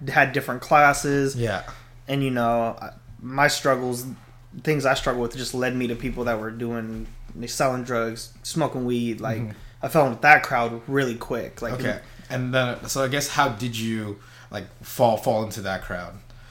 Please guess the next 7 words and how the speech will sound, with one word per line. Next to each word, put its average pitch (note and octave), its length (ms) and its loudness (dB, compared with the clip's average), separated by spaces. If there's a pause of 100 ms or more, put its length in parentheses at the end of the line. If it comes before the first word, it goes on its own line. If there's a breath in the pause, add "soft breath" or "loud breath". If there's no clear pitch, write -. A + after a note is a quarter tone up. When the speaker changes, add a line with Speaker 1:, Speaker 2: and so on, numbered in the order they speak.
(460 soft breath)
Speaker 1:
I D#3 100 6
met F#3 200 10
this F3 180 6
kid, D3 400 4
um, B2 340 0 (220)
<clears throat> F3 520 -4 (520)
Lonell, C#3+ 760 6